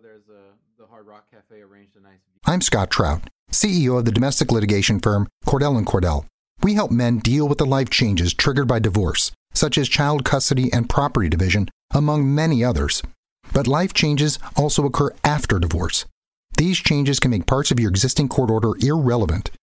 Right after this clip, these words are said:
Speaker 2: or harder to follow. If you feel a modification to your court orders might be necessary,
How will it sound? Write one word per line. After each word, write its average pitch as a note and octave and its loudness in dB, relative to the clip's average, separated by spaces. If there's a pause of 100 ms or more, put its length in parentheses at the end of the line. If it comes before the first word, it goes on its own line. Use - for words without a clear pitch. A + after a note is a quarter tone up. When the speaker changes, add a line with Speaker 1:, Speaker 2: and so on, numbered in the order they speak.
Speaker 2:
or C#3 2
harder E3 0
to F#2+ 0
follow. A#2+ 0 (180)
If A#2+ 2
you G#3+ 2
feel D#3+ 2
a C3 2
modification A#2+ 2
to A#2 0
your A2 0
court A#2+ 0
orders A#2 2
might A#2+ 0
be A#2+ 2
necessary, A#2 0